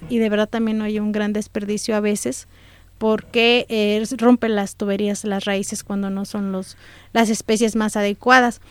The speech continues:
Entonces, sí es importante, pues, también que, que hagamos este caso, o también los árboles, no todos los árboles tienen sus ciclos, es un ser vivo. Yo siempre que les doy un tema de árboles, les digo,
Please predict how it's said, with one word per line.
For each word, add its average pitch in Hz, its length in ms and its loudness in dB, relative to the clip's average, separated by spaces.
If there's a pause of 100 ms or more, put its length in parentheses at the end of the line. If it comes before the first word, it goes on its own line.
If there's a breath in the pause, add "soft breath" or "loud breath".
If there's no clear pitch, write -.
(420 soft breath)
Entonces, 269 520 8
sí 294 260 6
es 294 260 4
importante, 233 720 4
pues, 226 240 -2
también 214 300 0
que, 202 320 -2
que 214 80 2
hagamos 226 240 4
este 220 240 -2
caso, 220 360 0
o 247 120 2
también 277 340 6
los 311 160 2
árboles, 220 320 2
no 226 120 0
todos 262 220 2
los 254 160 0
árboles 233 380 -2
tienen 233 300 0
sus 226 180 -8
ciclos, 226 500 -6 (240)
es 233 220 2
un 254 140 8
ser 240 240 4
vivo. 226 260 0
Yo 240 100 4
siempre 240 280 4
que 196 80 2
les 226 160 6
doy 226 140 2
un 233 100 2
tema 226 240 2
de 214 100 2
árboles, 226 380 0
les 202 160 -2
digo, 208 260 0